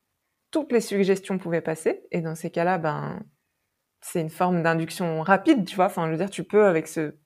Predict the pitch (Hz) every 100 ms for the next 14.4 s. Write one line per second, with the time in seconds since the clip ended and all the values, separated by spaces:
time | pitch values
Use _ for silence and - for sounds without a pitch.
0 | _ 170 165 165 185 170 208 185 151 156
1 | _ _ _ _ _ - 170 165 165 170
2 | - 262 339 180 - _ _ _ _ -
3 | - 202 220 311 - _ _ _ _ _
4 | - 170 170 160 160 156 156 151 165 214
5 | 214 185 180 165 165 151 156 180 294 247
6 | 180 170 156 151 - 220 202 165 202 180
7 | 196 226 185 - 185 175 208 233 - 175
8 | 156 156 151 151 165 _ _ _ _ _
9 | _ - 180 180 170 190 214 190 196 -
10 | 175 180 - 214 196 214 233 - _ _
11 | _ _ _ _ - 175 160 160 151 160
12 | 165 226 185 185 - 185 262 262 - -
13 | 214 240 220 220 156 - 175 202 220 180
14 | 156 156 151